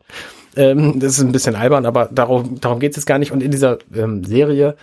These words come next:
kommt dann halt Khan, der ist auf seinem Schiff und dann, äh, ist er eingeschlafen, also in, in so einer, in so einer Kryokapsel und dann wecken sie ihn auf und dann hat er halt seine, seine Crew dabei und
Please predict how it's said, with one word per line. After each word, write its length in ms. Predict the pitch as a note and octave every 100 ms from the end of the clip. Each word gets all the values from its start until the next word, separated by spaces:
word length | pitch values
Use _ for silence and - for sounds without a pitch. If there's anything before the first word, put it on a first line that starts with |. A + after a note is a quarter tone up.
| - _ _ _ _ _ -
kommt 260 | D#3 D#3
dann 160 | C#3+ A#2+
halt 220 | A#2+ -
Khan, 440 | - A#2+ E3+ E3+ -
der 240 | A2 B2
ist 320 | - - D3
auf 100 | B2+
seinem 200 | C3 G#2+
Schiff 280 | G#2 A#3 A3+
und 140 | A#2+ B2+
dann, 280 | B2 A#2+
äh, 100 | B2
ist 220 | B2 C3+ C3+
er 120 | G#2
eingeschlafen, 640 | D#3 G3 - A#2+ C#3 D#3+ D3 _
also 280 | - A2 A2 - -
in, 180 | A#2+ A2
in 160 | A2+ A#2+
so 80 | A#2+
einer, 240 | A2+ -
in 100 | A#2
so 100 | A2+
einer 80 | G#2+
Kryokapsel 640 | - F#3 - D3+ - C#3+
und 100 | B2
dann 100 | A2+
wecken 180 | B2 A#2
sie 80 | A2
ihn 80 |
auf 320 | G2 D#3+ F3+ -
und 220 | A#2+ A#2
dann 260 | A2+ A2+ A#2
hat 300 | G#2+ G#2 A#2
er 80 | A2
halt 140 | G#2+ G#2
seine, 240 | G#2 G2
seine 200 | G2+ G2+
Crew 220 | - D#3
dabei 460 | D3 B2 A2+ A2 -
und 240 | A2 G#2+